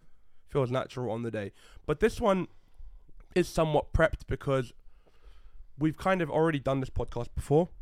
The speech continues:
but we tackled, um, autism in the same podcast, and I just don't think we did a very good job doing that because it's such a sensitive topic, so we just never aired it. So what we're gonna do is kinda talk about the stuff that isn't the autism stuff.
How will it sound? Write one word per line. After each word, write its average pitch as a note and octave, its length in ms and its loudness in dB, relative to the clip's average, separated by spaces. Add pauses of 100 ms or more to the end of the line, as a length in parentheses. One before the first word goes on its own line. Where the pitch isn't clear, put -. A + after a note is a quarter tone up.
(800)
but D3+ 220 -2 (760)
we D3 140 2
tackled, E3 420 2
um, A#2+ 460 2
autism B2+ 680 4
in B2+ 120 0
the C3 80 0
same C#3+ 260 2
podcast, C3 580 0 (400)
and C3+ 100 4
I C#3+ 80 6
just D#3+ 180 0
don't E3+ 200 6
think E3 180 -4
we C3+ 240 -4 (100)
did C#3+ 140 4
a B2+ 40 0
very B2+ 240 2
good B2 140 0
job A#2+ 180 0
doing C3 220 0
that A2+ 100 -8
because - 200 -6
it's - 80 -10
such - 140 -8
a A#2+ 40 -12
sensitive - 320 -6
topic, - 400 -8 (160)
so - 120 -4
we B2 100 0
just A#2+ 140 -8
never B2 280 0
aired A2+ 240 -4
it. - 120 -8 (360)
So E3+ 100 0
what F#3 80 0
we're A3+ 60 0
gonna A3 140 0
do D#3+ 100 2
is B2+ 80 -4
kinda C3+ 160 0
talk C3+ 160 0
about B2+ 180 -2
the A2+ 60 -12
stuff B2+ 200 -4
that - 140 -10
isn't A2 240 -4
the - 60 -6
autism A2+ 360 -6
stuff. - 360 -12